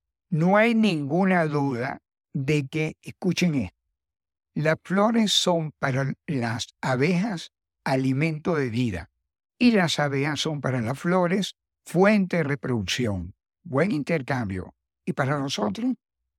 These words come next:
Ah, ja, se quedaron pensando, ¿no? Bueno, segundo punto, ayudan a mantener la estabilidad de la biodiversidad y de las cadenas alimenticias.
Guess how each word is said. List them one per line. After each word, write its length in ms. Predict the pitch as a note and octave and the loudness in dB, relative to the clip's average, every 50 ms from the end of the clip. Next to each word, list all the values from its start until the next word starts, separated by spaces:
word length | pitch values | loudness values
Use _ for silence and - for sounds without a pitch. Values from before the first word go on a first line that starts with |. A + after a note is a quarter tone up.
| _ _ _ _ _ _ | _ _ _ _ _ _
Ah, 840 | - C#3+ C3 A#2+ B2+ C#3 C#3 C#3 D3 - - - - - - - - - _ _ _ _ _ | -6 -4 -2 -2 -2 -2 -4 -6 -8 -8 -8 -10 -10 -12 -12 -14 -16 -18 _ _ _ _ _
ja, 260 | - - E3 - - - _ _ _ _ _ _ _ | -10 -8 -6 -6 -8 -10 _ _ _ _ _ _ _
se 300 | - - - - D#3+ C3+ | -12 -8 -4 0 0 0
quedaron 380 | A2 C3+ C3 C3 C3+ D3+ F3+ F3 | 2 2 0 0 0 -2 -2 0
pensando, 580 | - D#3+ D3+ B2+ - D3 C3+ C3+ B2+ A#2 A#2+ B2 | 0 0 0 0 0 -2 -2 -2 -2 -4 -4 -2
¿no? 320 | B2+ D#3 F#3+ C#4 C#4+ - _ _ _ _ _ _ _ _ _ _ - | 0 0 0 0 -2 -8 _ _ _ _ _ _ _ _ _ _ -8
Bueno, 500 | - F#3+ D#3+ D3 D3+ B2+ - F#2 - - _ _ _ _ _ _ _ _ _ _ _ _ | -6 -4 0 0 0 0 0 -2 -8 -12 _ _ _ _ _ _ _ _ _ _ _ _
segundo 600 | - - - F3 E3+ E3 G#3+ A3+ A#3 A3+ G#3+ G3 E3 | -6 -2 0 2 2 4 2 2 2 2 2 0 0
punto, 440 | E3 D3+ C#3 B2 A2+ G2+ - - _ _ _ _ _ _ _ _ _ - | 0 -2 -2 -2 -2 -4 -8 -14 _ _ _ _ _ _ _ _ _ -2
ayudan 600 | - D3+ D#3+ C#3+ D3+ G#3 G#3 A3+ A#3 A#3+ A3 G#3+ | 0 0 0 2 2 2 2 4 2 2 2 2
a 60 | G3+ | 2
mantener 540 | E3 D3+ C#3+ C#3 A#2+ D3 C#3 C#3+ D#3 E3+ F#3+ | 2 0 0 -2 -2 -2 -2 0 0 0 0
la 160 | F#3+ F#3+ G3 | 0 0 0
estabilidad 880 | D3 - _ - C#3+ C#3 C3+ B2+ C3+ B2+ C3+ C3+ C#3 C#3+ D3+ D#3 F3 F3+ | -2 -4 _ -4 -4 -2 -2 0 -2 0 0 0 0 2 0 0 0 0
de 140 | G3 F#3+ F#3 | 0 0 0
la 160 | F3 D#3+ D3 | 0 0 -2
biodiversidad 1200 | C3 C3 C#3 E3 E3 E3 D#3+ D#3+ D3 C#3+ D3 C#3+ C#3 C3+ C3+ C3 - - C3 C#3 D3 D#3 E3 - - | -2 -2 0 0 2 2 2 0 0 0 0 2 2 2 0 0 -2 -4 -2 0 0 0 0 -2 -2
y 120 | - G3+ F3+ | -2 -2 0
de 160 | E3 D#3 C#3+ | 0 0 0
las 200 | C#3 A#2+ A#2 - | -2 -2 -4 -4
cadenas 500 | - - A#2+ B2 B2+ C3+ C3+ D3+ D#3 D#3+ | -2 -2 -2 0 0 0 -2 -2 -2 -2
alimenticias. 840 | E3 D3 C3 B2+ A#2 G#2+ G2 F#2 - A2 G#2+ G2 - - - - - | -2 -2 -2 -2 -2 -2 -4 -4 -4 -6 -6 -6 -6 -10 -14 -18 -20